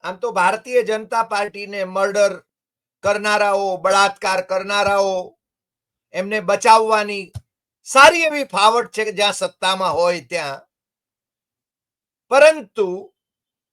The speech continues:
જ્યારે મહારાષ્ટ્રમાં પ્રજા જાગે છે, ઉભા મહારાષ્ટ્રમાં જ્યારે ઉહાપો મચી ગયો અને ધનંજય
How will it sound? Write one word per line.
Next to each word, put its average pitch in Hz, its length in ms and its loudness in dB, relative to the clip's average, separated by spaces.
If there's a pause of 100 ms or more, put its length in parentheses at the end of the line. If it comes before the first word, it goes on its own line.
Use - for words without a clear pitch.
(560)
જ્યારે 254 260 6
મહારાષ્ટ્રમાં 262 1120 4
પ્રજા 277 420 6
જાગે 175 500 -2
છે, - 200 -20 (1400)
ઉભા 285 320 8
મહારાષ્ટ્રમાં 226 920 0 (720)
જ્યારે 202 340 0 (340)
ઉહાપો 247 460 4 (120)
મચી 160 360 -10
ગયો 123 260 -14 (1080)
અને 214 240 -2 (1160)
ધનંજય 302 460 4